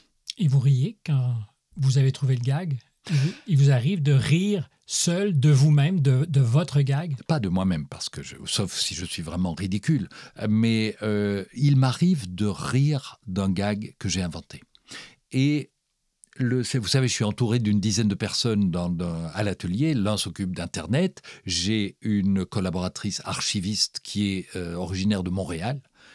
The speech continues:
Speaker 2: une fille formidable, euh, une graphiste, un coloriste qui vient une fois par semaine, une secrétaire, un type qui s'occupe des encadrements, des transports, et cetera. Et ils savent, parce que m-, mon atelier de dessin se trouve dans une,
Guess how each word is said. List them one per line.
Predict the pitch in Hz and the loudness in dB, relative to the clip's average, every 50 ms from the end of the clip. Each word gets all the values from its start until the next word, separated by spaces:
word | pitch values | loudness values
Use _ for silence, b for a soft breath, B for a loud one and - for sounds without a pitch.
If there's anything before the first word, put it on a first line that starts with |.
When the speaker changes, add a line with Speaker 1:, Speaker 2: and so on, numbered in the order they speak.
| B B | B B
Speaker 2:
une | 104 98 | -8 -6
fille | - - 98 | -6 -6 -8
formidable, | - - 82 76 71 78 82 113 135 143 151 139 B B B B B B B - | -8 -10 -10 -12 -12 -8 -6 -4 -4 -4 -4 -6 B B B B B B B -4
euh, | 113 104 98 101 101 | -2 -2 -2 -2 0
une | 120 123 117 | 2 2 2
graphiste, | - - 85 - - - 156 151 131 - - - - - | 2 -2 -6 -6 -2 -2 0 0 0 -2 -4 -6 -6 -4
un | 113 | -4
coloriste | 104 - 117 98 95 95 107 101 - | -2 -2 -2 -2 0 -2 -2 -2 -4
qui | - 92 | -6 -6
vient | 90 90 | -6 -6
une | 87 | -6
fois | - - | -8 -8
par | - - - - | -8 -6 -4 -4
semaine, | - 80 95 131 151 147 143 139 131 - | -4 -2 -2 0 0 2 0 0 0 -2
une | 123 113 110 | -2 -2 0
secrétaire, | - - - - - 87 - - 139 160 160 143 110 | -2 -4 -8 -10 -14 -12 -6 -4 -2 -2 -2 0 -2
un | 107 | -2
type | 90 101 98 - | -2 -2 -6 -6
qui | - | -4
s'occupe | 98 85 - 85 92 90 | -8 -8 -8 -8 -10 -8
des | 78 85 | -8 -8
encadrements, | 85 82 - 90 87 82 85 107 107 90 | -10 -8 -8 -8 -6 -4 -2 -2 -2 -2
des | 87 90 | -4 -6
transports, | - - - 92 - 208 | -6 -8 -8 -8 -8 -10
et | - - | -12 -12
cetera. | - - - - B B B B B B B - | -14 -20 -20 -18 B B B B B B B 0
Et | 127 | 2
ils | 127 135 127 | 4 4 6
savent, | - - - 180 160 139 110 90 - | 4 4 4 4 2 2 0 -2 -4
parce | - 107 - | -6 -6 -6
que | - - | -4 -6
m-, | 107 98 101 - - | -6 -6 -6 -6 -2
mon | 127 123 131 135 127 117 123 131 131 139 143 | 0 2 4 2 2 2 2 4 4 4 4
atelier | 135 131 - - 123 120 120 127 | 4 2 0 -2 -2 0 0 -2
de | 113 101 | -2 -2
dessin | 104 110 - - - 127 120 | -2 -2 -2 0 0 0 0
se | - - 110 92 - - | 0 -2 -4 -4 -6 -10
trouve | - - - - 139 131 113 98 95 104 107 101 98 | -16 -12 -4 -2 0 0 0 0 -2 -2 -2 -2 -2
dans | 98 101 104 104 | -2 -4 -4 -6
une, | 92 95 107 | -4 -6 -6